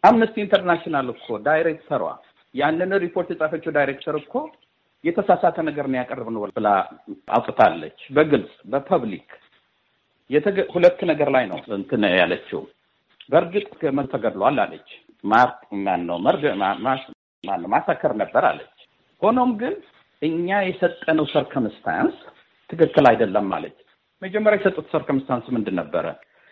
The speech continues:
ምንም ሳያደርጉ በሰላም የተቀመጡትን ለጸሎት የገቡትን ሰዎች ከቤተ ክርስቲያን እያስወጡ ገደሉ ነበር። ያ ውሸት ነው አለች።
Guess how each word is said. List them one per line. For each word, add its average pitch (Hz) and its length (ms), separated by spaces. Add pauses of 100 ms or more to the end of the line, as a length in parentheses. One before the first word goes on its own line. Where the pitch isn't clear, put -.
ምንም 208 340
ሳያደርጉ 175 760
በሰላም 175 400
የተቀመጡትን 156 840
ለጸሎት 156 440
የገቡትን 135 500
ሰዎች 208 400
ከቤተ 151 300
ክርስቲያን 151 380
እያስወጡ 139 400
ገደሉ 135 360
ነበር። 90 320 (360)
ያ 185 100 (380)
ውሸት 135 340
ነው 87 160
አለች። - 300